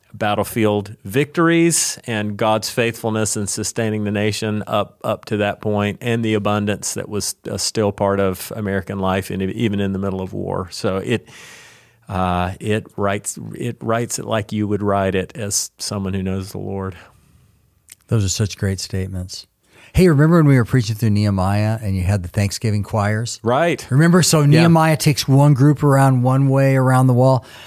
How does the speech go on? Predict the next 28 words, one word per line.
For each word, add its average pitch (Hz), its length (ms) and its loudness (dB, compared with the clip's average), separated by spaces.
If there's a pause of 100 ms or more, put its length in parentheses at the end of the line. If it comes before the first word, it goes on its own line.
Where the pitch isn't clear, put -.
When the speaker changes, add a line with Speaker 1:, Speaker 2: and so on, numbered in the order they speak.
(140)
Speaker 2:
and 123 180 4
another 120 320 6
group 127 260 4
went 131 140 6
around, 123 280 4
and 110 160 0
they 117 100 2
are 113 100 2
the 92 100 -4
Thanksgiving 110 840 0
choirs. 80 440 -6
And 104 80 -10
so 101 100 -2
Speaker 1:
Right. 101 80 2
Speaker 2:
they're 101 100 0
singing 131 640 4 (420)
all 135 240 4
the 160 60 6
way 156 180 6
around 127 400 6
the 120 60 4
walls 110 560 2
like 147 220 -2
that, 165 280 -2 (380)
and 107 120 4
then 117 140 6
they 104 140 4
meet. 107 320 -2